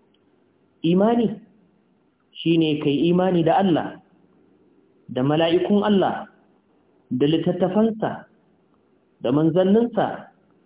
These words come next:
da ranar lahira, kuma kai imani da ƙaddara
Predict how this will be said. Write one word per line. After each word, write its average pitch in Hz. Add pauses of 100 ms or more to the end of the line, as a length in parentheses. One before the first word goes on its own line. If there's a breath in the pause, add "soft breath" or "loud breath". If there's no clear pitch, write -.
(360)
da 131
ranar 165
lahira, 160 (720)
kuma 170
kai 180 (180)
imani 165
da 139
ƙaddara 135